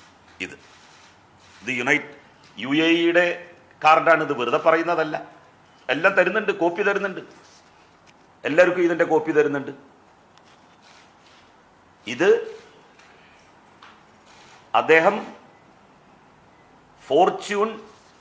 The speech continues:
ഹൗസ് ജനറൽ ട്രേഡിംഗ് എൽ എൽ സി എന്ന് പറയുന്ന ദുബായ് ആസ്ഥാനമായ കമ്പനിയുടെ സെയിൽസ് മാനേജറാണ് എന്ന് പറഞ്ഞുകൊണ്ടുള്ള കാർഡാണിത്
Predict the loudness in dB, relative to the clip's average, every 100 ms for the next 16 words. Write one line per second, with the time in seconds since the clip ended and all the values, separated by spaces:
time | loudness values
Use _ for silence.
0 | -20 -20 -20 -20 _ _ _ _ -20 _
1 | -16 0 2 2 -4 -4 0 2 4 2
2 | 0 -12 -20 -20 -20 _ -14 0 4 4
3 | 2 -4 -6 -2 4 4 4 -4 -10 -10
4 | -8 -4 -2 2 2 2 -2 0 0 0
5 | -14 -20 -20 -20 -20 -20 -6 4 8 8
6 | 8 4 2 0 0 0 0 -2 -2 -4
7 | -4 -6 -4 -4 -2 0 0 -2 -12 -4
8 | 2 4 4 4 6 6 4 2 -6 -16
9 | -20 -20 _ -6 -4 -2 -2 -2 -4 -8
10 | -8 -6 -6 -2 4 6 4 0 -10